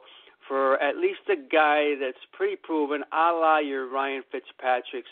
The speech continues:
who maybe can do a little bit better than, for, and we're not, we're not sure, Chris, uh, that Big Ben. I know he's, he's a stud and he wants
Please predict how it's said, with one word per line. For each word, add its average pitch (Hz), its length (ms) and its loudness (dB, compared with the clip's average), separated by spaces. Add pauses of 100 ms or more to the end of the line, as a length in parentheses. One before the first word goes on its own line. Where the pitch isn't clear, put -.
who 147 280 -2 (760)
maybe 202 480 0 (420)
can 175 220 -8
do 220 160 -2
a 185 40 -2
little 147 160 -2
bit 123 180 -10
better 123 260 -2
than, 113 240 -10 (180)
for, - 140 -8
and 180 160 0
we're 208 100 4
not, 240 220 0
we're 220 100 -2
not 226 140 0 (160)
sure, 175 160 2
Chris, 156 240 -2 (180)
uh, 131 280 0
that 117 280 2
Big 131 240 -4
Ben. 127 220 0
I 127 60 0
know 180 220 4
he's, 156 200 0
he's 123 180 -14
a 123 100 -8 (140)
stud 147 300 4
and 127 100 -12
he 120 120 -8
wants 135 340 -4